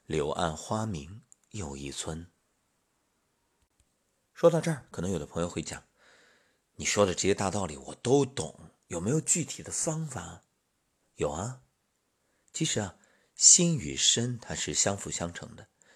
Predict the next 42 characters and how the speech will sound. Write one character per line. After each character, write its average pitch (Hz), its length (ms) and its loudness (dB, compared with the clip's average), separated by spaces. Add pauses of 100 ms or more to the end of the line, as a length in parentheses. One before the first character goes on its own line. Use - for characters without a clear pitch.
就 - 120 -2
是 95 120 -2
你 76 120 -4
心 156 260 2
里 101 60 2
有 80 160 2
结 71 240 -6
的 90 100 -4
时 - 120 -8
候， - 180 -12 (240)
身 139 260 2
上 85 300 -4
也 78 100 -6
会 82 160 -2
反 73 240 -6
映 78 100 -8
出 76 160 -14
来， - 160 -14 (760)
所 98 180 2
以 85 380 -2
会 87 160 -2
出 85 180 -2
现 78 400 0 (180)
乳 76 140 -4
腺 80 180 2
增 85 200 -2
生、 85 400 -2
子 - 160 -2
宫 87 200 -4
肌 95 160 0
瘤 85 400 -2 (240)
等 71 460 -8
诸 175 260 4
如 101 240 0
此 - 280 2
类 87 260 -2 (240)
因 151 240 -2
气 - 380 4
而 78 120 -8
生 82 220 -2
的 78 60 -8
病。 76 240 -12